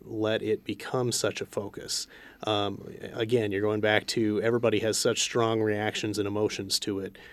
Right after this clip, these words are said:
Um, you know, the people, people who have served, you know, have that visceral reaction to what he's done because it just, it just doesn't make any sense. It doesn't comport.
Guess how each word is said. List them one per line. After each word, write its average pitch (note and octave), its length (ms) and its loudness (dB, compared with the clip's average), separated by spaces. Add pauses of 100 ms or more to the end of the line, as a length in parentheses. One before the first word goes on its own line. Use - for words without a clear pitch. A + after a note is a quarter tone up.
(220)
Um, G2+ 760 -2
you G2+ 80 -2
know, G2+ 100 -4
the G2+ 80 -2
people, A2 500 0
people B2+ 280 2
who A#2+ 120 2
have A2 120 2
served, A2+ 560 4 (280)
you A2+ 100 -4
know, G2+ 160 -2
have A2 140 -2
that G#2+ 180 0
visceral G#2+ 500 4
reaction G#2 540 0
to G2 80 0
what G#2 140 4
he's G2+ 180 -2
done G2+ 340 -2
because G2 340 -4
it G2 100 -8
just, - 320 -4
it G#2 120 -8
just G2+ 280 -6
doesn't G#2 420 -4
make G#2 240 -6
any G#2 180 -4
sense. A2 380 -4
It G2 60 -10
doesn't G2+ 280 -6
comport. G#2 540 -6